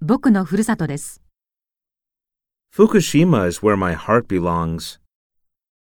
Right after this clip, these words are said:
Speaker 1: 今住んでいるところ。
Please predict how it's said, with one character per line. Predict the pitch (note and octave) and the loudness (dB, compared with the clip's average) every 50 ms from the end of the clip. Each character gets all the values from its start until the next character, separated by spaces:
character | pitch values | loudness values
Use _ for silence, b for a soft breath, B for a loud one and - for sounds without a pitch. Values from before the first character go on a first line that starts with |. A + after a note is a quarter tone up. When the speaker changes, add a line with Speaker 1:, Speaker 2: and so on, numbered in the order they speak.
| _ _ _ _ _ _ _ _ _ _ _ _ _ _ _ _ _ _ _ _ _ _ _ _ _ _ _ _ _ _ _ _ _ _ _ _ _ _ _ _ _ _ _ _ _ _ _ _ _ _ _ _ _ _ - | _ _ _ _ _ _ _ _ _ _ _ _ _ _ _ _ _ _ _ _ _ _ _ _ _ _ _ _ _ _ _ _ _ _ _ _ _ _ _ _ _ _ _ _ _ _ _ _ _ _ _ _ _ _ -2
Speaker 1:
今 | B3+ D#4+ E4+ E4+ D#4 | -2 -2 0 -2 -6
住 | A#3 - C#4+ D4 C#4 | -6 -2 0 2 2
ん | A#3+ | 2
で | A3+ G#3 | 2 2
い | F#3+ D#3+ | 0 0
る | D#3+ | -2
と | D#3 D3+ D3 | -4 -6 -8
こ | - D#3+ | -6 -8
ろ。 | C#3+ C#3 - | -8 -8 -10